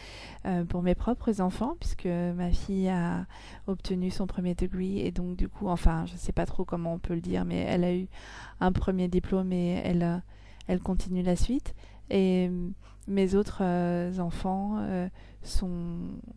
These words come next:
bien dans leurs, euh, études et dans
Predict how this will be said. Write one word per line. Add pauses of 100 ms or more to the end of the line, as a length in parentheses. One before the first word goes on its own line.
(240)
bien
dans
leurs,
euh,
études
et
dans